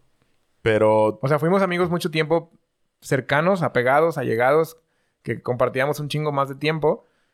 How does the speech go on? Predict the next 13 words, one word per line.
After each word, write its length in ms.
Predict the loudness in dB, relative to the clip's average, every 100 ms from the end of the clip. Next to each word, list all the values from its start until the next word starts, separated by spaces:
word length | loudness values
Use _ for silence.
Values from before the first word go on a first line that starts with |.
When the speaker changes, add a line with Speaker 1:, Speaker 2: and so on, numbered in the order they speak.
| _
Speaker 2:
Y 60 | -2
ahorita 200 | 0 2
ya 140 | 2 2
no, 240 | 0 0
pero 180 | 0 0
seguimos 280 | -2 -4 -4
siendo, 460 | -2 0 -2 -2 -8 -16 _
a 80 | -4
lo 60 | 0
menos 160 | 0 -2
eso 100 | -6
pienso 200 | -8
yo. 120 | -8